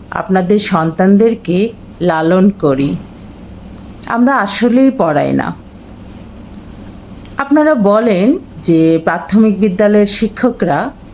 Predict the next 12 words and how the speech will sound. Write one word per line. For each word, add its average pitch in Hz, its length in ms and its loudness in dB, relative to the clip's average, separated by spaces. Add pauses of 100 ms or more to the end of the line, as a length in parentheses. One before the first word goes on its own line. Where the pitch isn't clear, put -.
(100)
স্মার্ট 165 600 0
না। 160 160 -4 (1600)
স্মার্টের 208 640 0 (100)
পূর্ণরূপ 190 480 4
হচ্ছে 220 460 0 (600)
স্পেসিফিক, 214 960 0 (540)
মেজারেবল, 226 760 4 (320)
অ্যাচিভেবল, 226 760 2 (1120)
রিলিভেন্ট 247 580 2 (500)
and 262 140 4 (160)
টাইম 165 240 0
বাউন্ড। 147 460 0